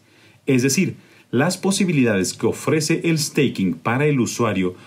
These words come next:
son simplemente fantásticas. Si antes era necesario realizar transacciones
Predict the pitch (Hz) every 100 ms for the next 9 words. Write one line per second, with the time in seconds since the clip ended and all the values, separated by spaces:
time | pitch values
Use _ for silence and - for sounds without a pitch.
0 | - - - 120 107 - 151 165 160 165
1 | 143 139 147 147 - 139 120 101 - 98
2 | - 90 - - - - _ _ _ _
3 | - - 127 135 143 - - 127 156 151
4 | 147 120 101 90 135 143 127 110 127 127
5 | 127 - 95 85 -